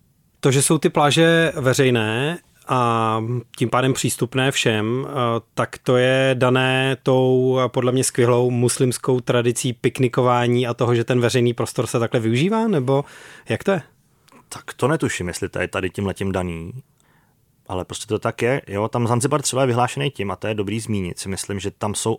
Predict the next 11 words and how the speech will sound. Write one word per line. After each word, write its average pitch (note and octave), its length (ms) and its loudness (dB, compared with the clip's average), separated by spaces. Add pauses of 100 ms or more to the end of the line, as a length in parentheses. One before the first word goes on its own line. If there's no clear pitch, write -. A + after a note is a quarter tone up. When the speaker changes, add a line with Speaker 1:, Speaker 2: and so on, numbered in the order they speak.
Speaker 2:
obrovský G2 600 -6
odlivy. F2+ 460 -2 (800)
Jo, G2 200 -4
každý, F#2+ 280 -4
kdo G#2+ 120 -2
na G#2 60 0
Zanzibar A2 320 0
jede, G2 160 0
tak - 160 -6
na G2 100 -2
tuhletu A2 520 0